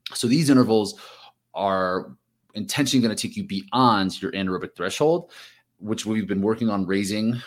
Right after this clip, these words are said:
through the threshold repeats.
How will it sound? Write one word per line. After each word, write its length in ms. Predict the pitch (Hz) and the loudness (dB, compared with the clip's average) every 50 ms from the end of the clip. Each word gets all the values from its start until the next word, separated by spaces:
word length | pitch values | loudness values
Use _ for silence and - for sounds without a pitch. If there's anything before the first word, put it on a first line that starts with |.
| - - _ _ _ _ _ - | -14 -20 _ _ _ _ _ -20
through 240 | - - 104 104 101 | -14 -10 -8 -4 -4
the 80 | 95 | -4
threshold 800 | - - - 92 95 95 - - - - 98 95 90 90 82 - - _ _ _ _ _ | -6 -6 -4 -2 -2 -2 -2 -4 -2 0 0 0 0 -2 -4 -8 -14 _ _ _ _ _
repeats. 680 | - 98 107 107 - 165 180 185 - - - - - | -10 -10 -10 -6 -4 -4 -4 0 0 0 0 -2 -6